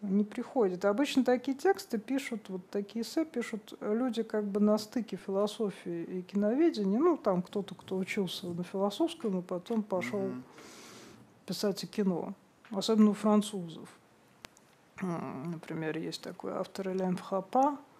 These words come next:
Speaker 1: а, который пис-, написал книжку о Ревете,
Speaker 2: Мгм.
Speaker 1: но которая при этом, м, закончила Эколь Нормаль и,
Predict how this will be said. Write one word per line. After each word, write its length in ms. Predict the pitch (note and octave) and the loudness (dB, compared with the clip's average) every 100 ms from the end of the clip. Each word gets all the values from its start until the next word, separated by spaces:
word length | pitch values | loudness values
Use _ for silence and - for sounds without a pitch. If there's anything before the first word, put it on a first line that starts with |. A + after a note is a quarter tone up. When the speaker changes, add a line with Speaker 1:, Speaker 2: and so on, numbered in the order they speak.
| - - - - - _ | -20 -20 -20 -20 -20 _
Speaker 1:
а, 880 | A#3 - - - - - B1 - F#3+ | -10 -6 -6 -6 -6 -8 -8 -8 -8
который 300 | F#3+ - - - | -8 -10 -12 -12
пис-, 240 | - - | -10 -4
написал 380 | F#3 F3+ - F3 | -4 -4 -6 -6
книжку 380 | - F#3 - F#3+ | -2 -4 -4 -4
о 40 | |
Ревете, 580 | F#3+ F#3 D#3+ D#3 - F3+ - - - | -2 -2 -4 -6 -8 -10 -12 -20 -20
Speaker 2:
Мгм. 960 | - - - - - _ _ _ _ F3+ | -20 -20 -20 -20 -20 _ _ _ _ -8
Speaker 1:
но 60 | E3 | -6
которая 400 | - F3 A#3 A#3 | -6 -2 2 2
при 200 | - F#3 | 0 -6
этом, 1120 | G3 - F3+ F3 E3+ - E3 G3+ F#3+ F#3+ F#3+ | -4 -2 -2 0 -2 -6 -8 -8 -6 -4 -4
м, 60 | F3+ | -4
закончила 580 | F3+ F3+ G3 F#3+ G3+ F#3+ | -2 0 0 0 0 -4
Эколь 220 | - G3 | 0 2
Нормаль 540 | F#3+ F#3+ G#3 C4 C4 F#3+ | 2 4 4 4 2 0
и, 500 | E3+ F3 E3+ E3+ | -4 -6 -6 -8